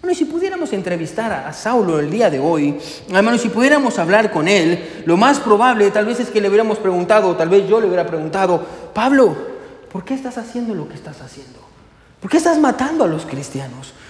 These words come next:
¿Por qué, por qué le quitas a los niños a sus papás que son creyentes y los, y los persigues y los quieres matar? ¿Por qué estás haciendo esto?". Lo más seguro, hermano, es que Pablo nos diría algo como:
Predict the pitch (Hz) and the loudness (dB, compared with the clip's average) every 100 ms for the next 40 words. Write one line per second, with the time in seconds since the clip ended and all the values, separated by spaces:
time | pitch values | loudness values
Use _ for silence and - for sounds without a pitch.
0 | - 214 214 320 254 294 311 330 269 269 | -4 -2 2 2 2 2 2 4 4 2
1 | 240 202 190 247 247 233 - - 202 196 | 2 0 0 0 -2 -4 -6 -2 0 2
2 | 202 202 196 240 254 202 208 220 180 190 | 0 0 2 2 0 0 -2 -2 2 4
3 | 240 233 196 190 170 143 - 117 185 185 | 4 2 0 2 0 0 -4 2 2 2
4 | 180 175 330 277 208 180 185 175 180 240 | -2 -2 0 2 0 -2 -2 -2 4 4
5 | 208 202 247 233 - - 220 339 370 370 | 4 2 2 0 -8 2 2 4 4 4
6 | 277 254 254 240 254 339 - - 127 - | 2 0 0 2 2 0 -4 -12 -12 -14
7 | - - - - - 131 143 190 190 214 | -20 -20 -20 -20 -16 -4 -2 0 2 2
8 | 233 208 208 208 - 160 208 202 175 170 | 4 4 4 2 -2 2 2 2 -2 -2
9 | 156 160 180 190 185 175 175 175 175 139 | 2 6 8 6 6 2 2 0 2 0
10 | - | -4